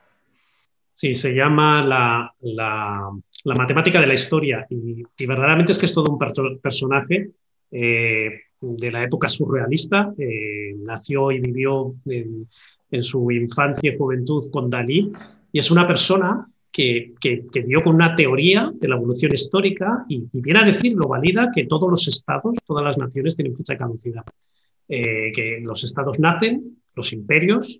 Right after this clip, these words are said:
eh, nacen y que tienen cinco ciclos y básicamente es, ha sido muy polémico y hemos tenido muchísima aceptación en el mercado español porque esta persona, eh, llegó a predecir, yo qué sé, la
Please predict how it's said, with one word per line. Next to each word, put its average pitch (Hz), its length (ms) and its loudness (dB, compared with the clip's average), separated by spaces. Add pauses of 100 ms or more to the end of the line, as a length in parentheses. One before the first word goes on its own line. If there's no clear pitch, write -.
eh, 113 380 -6
nacen 196 640 0
y 127 160 -6
que 113 340 -8
tienen 135 320 -2
cinco 135 720 -2
ciclos 214 640 0 (600)
y 151 120 0
básicamente 175 640 6
es, - 280 0
ha 139 100 -6
sido 165 220 4
muy 175 160 8
polémico 175 460 6
y - 20 2
hemos 135 220 -2
tenido 156 260 2
muchísima 147 800 -2
aceptación 156 560 -2
en 151 60 0
el 139 40 -2
mercado 135 300 -4
español 165 520 0
porque 156 280 -6
esta 147 180 -4
persona, 160 640 0 (100)
eh, 120 560 -4
llegó 123 240 -2
a 165 60 4
predecir, 180 500 4
yo 135 280 -2
qué 139 60 -4
sé, 175 260 0
la 120 280 -4